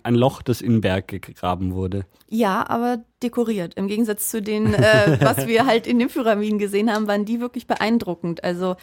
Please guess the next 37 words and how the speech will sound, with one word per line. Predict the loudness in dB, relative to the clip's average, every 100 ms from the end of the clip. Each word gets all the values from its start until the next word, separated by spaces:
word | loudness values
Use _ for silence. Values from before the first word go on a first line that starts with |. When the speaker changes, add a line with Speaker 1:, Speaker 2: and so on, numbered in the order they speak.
| -14 -20 _
Speaker 2:
je | 0
nachdem | 0 2 2 2
gehen | 4 2
sie | 2 -2 -4 -2
meterweit | 0 2 0 0 0 0 0 0
in | -2
die | -2
Erde | 0 0 0
runter, | 0 -2 0 -4 -6 -2
Speaker 1:
Mhm. | 0 0 -4 _ _ _ _ 0
Speaker 2:
ähm, | 2 2 0
über | -4 -4 -6 -10
Treppen | -12 -8 -6 0 2 2 0 -4
oder | -8 -4 -4 -4
was | -4 -4
auch | 0
immer, | 0 0
teilweise | 0 0 0 -2 -4
etwas | -6 -4 -4
flacher. | -2 0 2 0 0
Ähm, | -2 0 -2 -6 -20 -20 _ _ -2
und, | 2 4 2 0
äh, | 0 2 0
die, | -2 -6 -6 -8
das, | -6 -4
ge-, | -6
diese | -6 -4
gesamte | -2 0 -2 -4 _
Grabhöhle | -6 0 2 0 -6 -8 0 0 2 -2
ist, | -2 -4 -4 -4
äh, | -2 -2 0
ausgemalt, | 0 0 0 2 2 2 -2 -6 -8
also | -6 -2
mit, | -2 -4 -6 -6
ähm, | -4 -4 -2 -4
mythologischen, | -2 -2 0 -2 -2 -6 -2 -2 0 -2 -4
ähm, | -4 -4 -4 -6